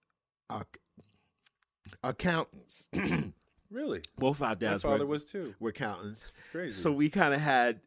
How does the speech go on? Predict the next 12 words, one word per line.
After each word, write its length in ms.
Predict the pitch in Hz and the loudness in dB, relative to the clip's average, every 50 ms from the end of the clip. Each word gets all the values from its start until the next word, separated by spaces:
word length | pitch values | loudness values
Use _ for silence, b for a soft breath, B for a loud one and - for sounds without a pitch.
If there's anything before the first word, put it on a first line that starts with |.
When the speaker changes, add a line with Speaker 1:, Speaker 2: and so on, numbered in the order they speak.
| _ - 135 | _ -12 -6
Speaker 1:
similar 400 | - - - 185 170 160 143 135 | -4 2 4 4 4 4 2 0
things, 300 | - - 370 302 175 110 | 0 -2 0 0 0 0
but 120 | 117 117 | 0 -2
my 220 | 110 123 135 143 147 | 0 2 0 0 2
dad 460 | 120 127 117 110 110 110 110 98 101 | 2 0 2 2 2 0 0 -2 -4
was 220 | 110 117 110 98 110 | -6 -6 -6 -6 -6
this 340 | 117 104 - - - - - b b b b b b b b _ _ - | -6 -6 -6 -8 -10 -12 -14 b b b b b b b b _ _ -8
pot 380 | - 135 98 101 95 - - | -4 -2 -2 -2 -2 -4 -6
smoking, 640 | - - - 113 104 98 92 - 107 101 104 107 104 | -6 -6 -4 -4 -6 -6 -6 -8 -8 -8 -8 -6 -6
jazz 480 | - 117 110 101 104 104 107 101 - 107 | -4 -2 -2 0 0 0 -2 -2 -4 -2
loving, 840 | 107 104 104 98 85 98 101 98 101 101 98 98 101 98 98 107 b b b b b b b _ _ _ | 0 0 0 0 -2 -2 -4 -4 -4 -4 -6 -6 -8 -8 -10 -12 b b b b b b b _ _ _
intellectual, 1120 | - 143 135 - - 123 110 107 107 107 - - - 123 110 107 104 104 104 107 104 - | -2 -2 -2 -2 -2 -2 0 0 0 0 -2 -4 -2 -2 0 0 2 2 2 0 0 -2